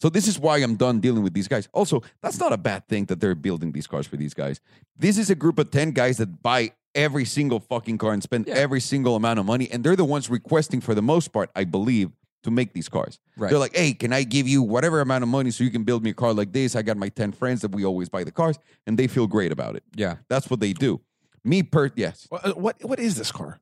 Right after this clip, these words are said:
Speaker 3: Can you tell me what that is? The, the X,
Speaker 1: It's a
Speaker 3: the
Speaker 1: street
Speaker 3: ten X?
Speaker 1: legal
Speaker 2: It's a
Speaker 1: version of
Speaker 2: street
Speaker 1: their
Speaker 2: legal
Speaker 1: race
Speaker 2: five,
Speaker 1: car.
Speaker 2: it's a street legal version of the five seventy G T three,
Speaker 3: Yeah.
Speaker 2: I guess is what it would be.
Speaker 3: So, so ten dudes were like, "We'll, we'll pay to have this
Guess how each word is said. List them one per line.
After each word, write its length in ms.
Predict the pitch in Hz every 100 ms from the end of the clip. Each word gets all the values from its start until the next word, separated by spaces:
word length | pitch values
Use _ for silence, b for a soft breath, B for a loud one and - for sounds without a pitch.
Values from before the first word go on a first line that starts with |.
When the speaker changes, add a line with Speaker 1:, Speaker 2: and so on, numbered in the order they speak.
| _
Speaker 3:
Can 100 | -
you 40 | 123
tell 120 | 139
me 60 | 135
what 100 | 139
that 100 | 127
is? 120 | 143
The, 240 | 101 95
the 200 | 85 101
X, 120 | 107
Speaker 1:
It's 80 | 165
a 20 | 175
Speaker 3:
the 0 |
Speaker 1:
street 260 | 113 196
Speaker 3:
ten 100 | 220 190
X? 80 |
Speaker 1:
legal 200 | 170 170
Speaker 2:
It's 80 | 143
a 40 | 151
Speaker 1:
version 200 | 147 139
of 40 |
Speaker 2:
street 140 | 131 131
Speaker 1:
their 80 | 110
Speaker 2:
legal 120 | 165
Speaker 1:
race 120 | 120
Speaker 2:
five, 120 | 139
Speaker 1:
car. 180 | 113 80
Speaker 2:
it's 200 | - 131
a 80 | 127
street 260 | - 180 147
legal 180 | 160
version 340 | 143 127 123 117
of 100 | 104
the 80 | 98
five 340 | - 117 120
seventy 600 | - 123 113 113 104 107
G 240 | 101 110 113
T 180 | -
three, 520 | 107 95 104 123 165 156
Speaker 3:
Yeah. 200 | 120 95
Speaker 2:
I 20 |
guess 220 | 127 131 -
is 80 |
what 140 | 127 135
it 60 |
would 120 | 135 135
be. 220 | 151 165
Speaker 3:
So, 120 | -
so 140 | - - -
ten 280 | - 156 143
dudes 260 | 135 135 120
were 80 |
like, 220 | 113 104 -
"We'll, 240 | 107 120
we'll 160 | 110 120
pay 200 | - 123
to 80 | 113
have 180 | 110 95
this 400 | 98 - -